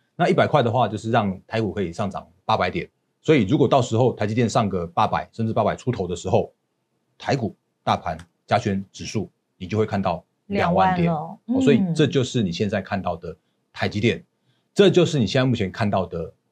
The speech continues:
Speaker 1: 台股、大盘、加权指数，一万九千点，很高吗？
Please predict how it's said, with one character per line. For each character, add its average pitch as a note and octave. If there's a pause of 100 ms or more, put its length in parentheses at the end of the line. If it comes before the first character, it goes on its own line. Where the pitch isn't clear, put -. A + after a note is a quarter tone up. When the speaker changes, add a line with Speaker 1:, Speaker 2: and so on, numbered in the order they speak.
(120)
Speaker 1:
台 A#2+
股、 G2+
大 G#2+
盘、 F#2
加 F#2+
权 F#2
指 -
数， F2 (520)
一 D3
万 F#3
九 B2
千 D3
点， C#3 (380)
很 A2+
高 F3+
吗？ F3